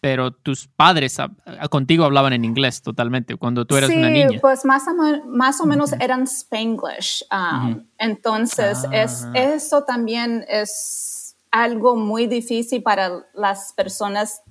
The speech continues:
Speaker 2: you know, vamos a decir Tex-Mex,
Speaker 3: Ujú.
Speaker 2: que nosotros
Speaker 1: Ajá.
Speaker 2: tenemos, ah,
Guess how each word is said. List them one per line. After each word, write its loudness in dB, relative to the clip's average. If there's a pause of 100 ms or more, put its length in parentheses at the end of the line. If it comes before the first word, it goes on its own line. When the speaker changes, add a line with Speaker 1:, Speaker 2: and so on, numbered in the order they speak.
(420)
Speaker 2:
you -2
know, 0
vamos -2
a 0
decir -4
Tex-Mex, -4 (280)
Speaker 3:
Ujú. -2
Speaker 2:
que 2
nosotros -2
Speaker 1:
Ajá. -6
Speaker 2:
tenemos, -4 (920)
ah, -4